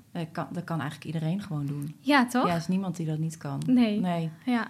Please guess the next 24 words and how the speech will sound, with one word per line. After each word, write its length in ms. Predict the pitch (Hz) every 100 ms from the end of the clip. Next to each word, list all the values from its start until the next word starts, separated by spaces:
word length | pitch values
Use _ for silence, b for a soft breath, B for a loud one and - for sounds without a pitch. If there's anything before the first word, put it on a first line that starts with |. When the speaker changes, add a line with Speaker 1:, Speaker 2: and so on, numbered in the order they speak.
| B B B
Speaker 1:
En 120 | -
had 160 | 196 208
jij 120 | 226
ook 120 | 202 180
behoefte 420 | 190 208 208 -
om 120 | 190
je 80 | 175
verhaal 300 | 170 165 196
te 100 | 208
vertellen 400 | 220 220 226 254
vaak 420 | 247 220 277 302 -
aan 140 | 202
mensen? 340 | 208 240 247
Of 100 | 240
had 180 | 226 208
je 60 | 208
zoiets 240 | 208 -
van, 140 | - 190
"Nou, 300 | 196 196 190
ik 60 |
hoef 140 | 196 202
niet 180 | 190
te 80 | 196
veel"? 420 | - 190 185 185